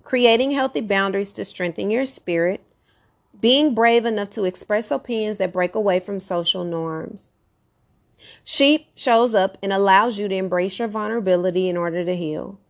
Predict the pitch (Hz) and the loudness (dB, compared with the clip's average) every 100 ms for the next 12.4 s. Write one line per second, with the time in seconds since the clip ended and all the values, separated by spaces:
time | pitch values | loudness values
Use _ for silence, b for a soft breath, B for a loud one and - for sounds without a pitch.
0 | _ b _ 214 262 294 - 262 240 - | _ b _ 2 2 2 -2 -2 -2 0
1 | 202 190 180 175 175 175 - - 220 226 | 2 2 2 0 0 0 -4 -2 -2 0
2 | 285 269 240 233 196 226 214 - 170 170 | -2 0 -2 -2 -6 -6 -8 -4 -2 -2
3 | 170 175 165 185 185 - 180 175 170 - | -6 -6 -4 -2 -4 -4 -4 -2 -4 -2
4 | 160 165 - - 190 - 196 202 180 170 | 0 0 -2 -8 -4 0 2 2 0 0
5 | 170 170 165 - - - _ B B B | -2 -2 -6 -8 -12 -18 _ B B B
6 | 226 233 254 - 311 285 226 208 214 208 | 0 4 4 4 2 4 4 2 2 -2
7 | 185 - 196 202 202 196 185 170 170 196 | -6 -4 -4 -4 -6 -6 -4 -6 -6 -4
8 | 185 165 - _ _ _ _ _ - 254 | -2 -4 -6 _ _ _ _ _ 4 4
9 | 330 - 240 247 254 247 226 208 208 208 | 4 -2 -2 0 -2 -2 0 0 0 -2
10 | 190 175 180 175 175 175 175 208 233 262 | -4 -2 0 0 -2 -4 -2 -4 -4 -6
11 | 254 - 220 214 - 175 170 175 - 180 | -6 -4 -4 -4 -4 -4 -4 -4 -2 2
12 | 185 202 226 | 4 4 2